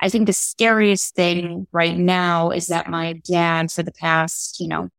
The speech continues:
how many years, uh, since the nineties, has been managing really everything himself.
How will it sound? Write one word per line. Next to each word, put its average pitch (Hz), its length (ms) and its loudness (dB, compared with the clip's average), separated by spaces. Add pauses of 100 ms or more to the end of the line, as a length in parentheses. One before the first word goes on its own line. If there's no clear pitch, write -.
how 175 60 0
many 165 200 0
years, 170 600 0
uh, 104 300 -6 (200)
since 170 300 -8
the 185 100 -2
nineties, 185 540 2
has 175 160 -6
been 175 160 0
managing 180 480 4
really 160 260 0
everything 160 340 -2
himself. 165 500 -2